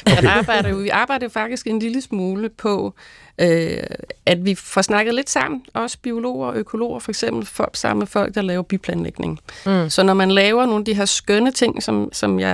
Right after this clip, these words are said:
Speaker 1: er all for, for eksempel bor jeg selv i det, der hedder Klimafakteret på, på Østerbro,
Speaker 2: Mhm.
Speaker 1: og vi har lavet sådan en lille mosaik af små, øh, øh, habitattyper, øh,
Speaker 3: Mm.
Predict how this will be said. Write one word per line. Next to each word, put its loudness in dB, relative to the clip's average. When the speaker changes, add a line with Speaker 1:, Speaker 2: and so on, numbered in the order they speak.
Speaker 1:
er 0
all 4
for, 0
for -6
eksempel 0
bor -2
jeg 0
selv -2
i -4
det, -6
der -2
hedder -2
Klimafakteret 0
på, 0
på 0
Østerbro, 4
Speaker 2:
Mhm. 6
Speaker 1:
og 4
vi 6
har 6
lavet 6
sådan 6
en 2
lille 6
mosaik 2
af 0
små, -2
øh, -2
øh, 0
habitattyper, 0
øh, 4
Speaker 3:
Mm. 0